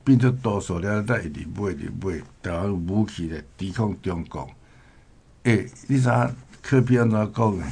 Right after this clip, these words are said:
伊讲若无武器，就无战争。啊，听起来袂爽吼，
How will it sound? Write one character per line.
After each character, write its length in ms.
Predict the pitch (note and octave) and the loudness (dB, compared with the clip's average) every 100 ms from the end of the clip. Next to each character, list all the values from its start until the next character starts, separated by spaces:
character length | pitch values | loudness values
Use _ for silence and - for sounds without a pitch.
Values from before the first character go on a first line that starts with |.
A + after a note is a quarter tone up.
| - - - - - - - - - - - - - - - | -10 -14 -20 -20 -20 -20 -20 -20 -20 -20 -20 -20 -20 -20 -2
伊 80 | C3 | 2
讲 280 | C3 C#3+ C#3 | 4 4 6
若 160 | A2+ | 6
无 180 | F#2+ G2 | 6 2
武 300 | F#2 A2+ C3 | 4 8 8
器， 240 | C3 G#2 | 6 0
就 160 | E2+ E2 | -2 -4
无 200 | E2 E2+ | -4 -4
战 360 | - B2 G#2 F2 | -2 2 2 0
争。 480 | - F2+ E2 E2 E2 - - - - _ _ - - - - - _ _ _ - | -4 -6 -4 -4 -6 -10 -16 -20 -20 _ _ -20 -20 -20 -20 -20 _ _ _ -2
啊， 100 | C3 | -2
听 220 | C3 E3 | 4 4
起 120 | C#3+ | 6
来 60 | A#2+ | 4
袂 120 | A#2 | 4
爽 420 | G#2+ C3 C3+ C#3+ | 4 4 6 4
吼， 340 | C3+ C3+ A#2 | 2 4 4